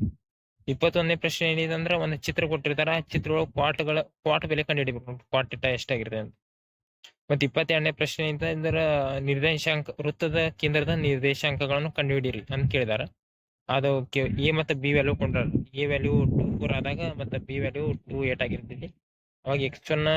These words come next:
ವೈ ಒನ್, ಎಕ್ಸ್ ಟೂ, ವೈ ಟೂ ಉಪಯೋಗಿಸ್ಕೊಂಡು ಕೇಸ್ ನೀವು ಮಧ್ಯ, ಮಧ್ಯ ಬಿಂದುವಿನ ನಿರ್ದೇಶಾಂಕಗಳನ್ನು ಕಂಡುಹಿಡಿಬೇಕು. ಈ ಸೂಚನೆ ಏನೈತೆ ಅಂದ್ರೆ ನೀವು ಯಾವುದೇ ವಿಧಾನದಿಂದ ಬಿಡಿಸಿದ್ರು ನಿಮ್ಗೆ ಎರಡು ಪೂರ್ಣಾಂಕ ದೊರೀತದೆ ಅಂತ ಅವ್ರು ಕೊಟ್ಟಾರ. ನಿಮ್ಮ ಮರ್ಜಿ ಬಂದಂಗೆ ಮಾಡಿದ ನಂತರ ಅದ್ರ ಕರೆಕ್ಟ್ ಆನ್ಸರ್ ತೆಗಿಬೇಕು.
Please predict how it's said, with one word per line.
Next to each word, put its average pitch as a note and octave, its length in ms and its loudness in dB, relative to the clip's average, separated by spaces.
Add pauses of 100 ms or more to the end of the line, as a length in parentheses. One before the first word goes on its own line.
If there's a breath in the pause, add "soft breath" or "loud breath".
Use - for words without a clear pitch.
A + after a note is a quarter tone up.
(340)
ವೈ C3 140 2
ಒನ್, C#3+ 220 0 (320)
ಎಕ್ಸ್ - 240 -8
ಟೂ, E3 160 0
ವೈ C3+ 160 4
ಟೂ C#3+ 140 -2 (100)
ಉಪಯೋಗಿಸ್ಕೊಂಡು C#3 580 -2
ಕೇಸ್ D#3+ 220 0
ನೀವು D#3 120 2
ಮಧ್ಯ, C#3 260 2
ಮಧ್ಯ C3+ 320 0
ಬಿಂದುವಿನ C#3 480 0
ನಿರ್ದೇಶಾಂಕಗಳನ್ನು C3 840 -2
ಕಂಡುಹಿಡಿಬೇಕು. A#2+ 480 -6 (1200)
ಈ C#3+ 40 6
ಸೂಚನೆ D#3+ 480 2
ಏನೈತೆ D3+ 260 0
ಅಂದ್ರೆ E3 180 0
ನೀವು D#3+ 180 2
ಯಾವುದೇ C#3 300 4
ವಿಧಾನದಿಂದ C#3+ 500 2
ಬಿಡಿಸಿದ್ರು D3 560 0
ನಿಮ್ಗೆ D#3+ 260 2
ಎರಡು C3+ 400 0
ಪೂರ್ಣಾಂಕ D#3+ 340 4
ದೊರೀತದೆ C#3 320 2
ಅಂತ C#3+ 180 -2
ಅವ್ರು C3+ 180 2
ಕೊಟ್ಟಾರ. C3 300 -2 (220)
ನಿಮ್ಮ C3+ 260 -2
ಮರ್ಜಿ C3 200 2
ಬಂದಂಗೆ C#3+ 320 0
ಮಾಡಿದ C#3 240 0
ನಂತರ D3 240 -4 (600)
ಅದ್ರ D3+ 160 2
ಕರೆಕ್ಟ್ D#3 340 -2
ಆನ್ಸರ್ D#3+ 300 2
ತೆಗಿಬೇಕು. C#3 380 -2